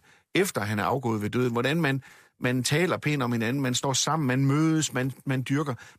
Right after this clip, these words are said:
Man har en kultur i Dansk Folkeparti, der gør, at der har man altså ikke nogen kaffeklubber.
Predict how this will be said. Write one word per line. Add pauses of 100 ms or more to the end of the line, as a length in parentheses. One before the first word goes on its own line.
Man
har
en
kultur
i
Dansk
Folkeparti,
der
gør, (400)
at
der
har
man
altså
ikke
nogen
kaffeklubber.